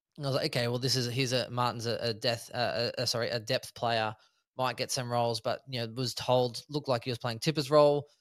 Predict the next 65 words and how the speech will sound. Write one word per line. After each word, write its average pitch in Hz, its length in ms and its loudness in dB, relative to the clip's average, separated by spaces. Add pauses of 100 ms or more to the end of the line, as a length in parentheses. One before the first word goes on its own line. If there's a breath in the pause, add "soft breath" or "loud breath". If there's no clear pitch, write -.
(240 soft breath)
The 143 280 -2
other 143 200 2
guy, 131 160 4
Baldwin, 135 500 4
I 123 40 0
was 127 120 0
like, 123 120 0
"Well, 127 260 0 (100)
I 135 120 0
don't 120 120 -2
think 120 140 -6
he 135 120 0
plays 120 280 -2
next 117 240 -4
week 127 140 -4
when 117 120 -6
Stringer's 117 340 -4
back," 113 420 -4
and 120 260 -8 (160)
helped - 360 0
to 113 60 -6
the, 117 100 -4
for - 140 -4
the 117 80 -4
fact 113 220 -4
that 92 100 -4
he 123 100 -2
had 117 100 2
a 104 40 -2
shitter. 113 340 -4 (600 soft breath)
So - 140 0
I 139 40 4
was 135 80 2
like, 160 120 2
"Okay, 127 200 2
well, 123 220 4
these 151 200 4
are 143 40 4
two 139 140 2
guys 127 260 4
who, 127 120 -2 (220)
in 139 140 -4
my 143 120 0
opinion, 127 320 -4
job 127 200 0
security 127 280 -2
wasn't 117 280 -2
that 107 140 -6
great." 135 340 2
So - 120 -2
I - 20 0
was 117 100 -4
like, 120 120 -4
"Hey, 123 200 -2
if 101 80 -8
Hayes 123 340 0
gets 113 160 -8
a 117 60 -6
one 113 180 -4
eighteen 143 460 -4
or 131 200 0
one 120 200 -4
twenty-seven 127 520 -4
or 120 60 -2
whatever, 120 340 2